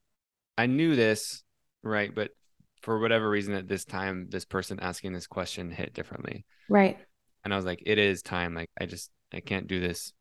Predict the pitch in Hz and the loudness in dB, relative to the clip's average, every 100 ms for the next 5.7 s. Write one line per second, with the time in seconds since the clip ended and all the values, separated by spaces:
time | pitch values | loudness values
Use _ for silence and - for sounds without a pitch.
0 | - 90 87 90 90 90 87 87 87 90 | -12 -6 -4 -2 -4 -4 -4 -6 -4 -4
1 | 87 87 87 92 _ _ 101 92 - 104 | -4 -4 -8 -12 _ _ -4 -4 -4 0
2 | 110 120 107 95 92 98 120 - 85 - | 2 4 2 2 0 2 0 0 -10 -12
3 | _ _ _ _ _ _ _ 233 233 202 | _ _ _ _ _ _ _ 4 6 6
4 | 185 - - - 220 233 - - 208 - | 2 -2 -8 -2 4 6 4 2 0 8
5 | 240 247 254 233 247 294 285 | 8 10 8 8 6 6 4